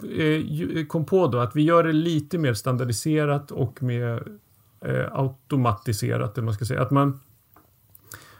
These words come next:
har den här, eh, lilla manicken som, eh, filmar pupillen. Vi öppnar ögat, så filmar man pupillen och lyser med infrarött ljus mot ögat.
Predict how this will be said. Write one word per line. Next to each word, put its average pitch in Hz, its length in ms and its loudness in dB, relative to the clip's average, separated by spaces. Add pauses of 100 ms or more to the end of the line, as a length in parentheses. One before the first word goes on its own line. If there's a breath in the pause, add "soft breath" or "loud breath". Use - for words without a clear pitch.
har 147 160 4
den 139 160 4
här, 123 360 4
eh, 131 60 0
lilla 127 320 2
manicken 131 580 2
som, 135 380 0 (120)
eh, 127 240 0 (260)
filmar 165 720 2
pupillen. 120 440 0
Vi 156 200 2
öppnar 170 360 0
ögat, 151 360 0
så 143 80 -6
filmar 143 340 2
man 143 200 2
pupillen 139 680 2 (800 soft breath)
och - 420 -2
lyser 143 560 2
med 123 200 0
infrarött 123 520 0
ljus 175 480 0
mot 117 220 -2
ögat. 120 520 -2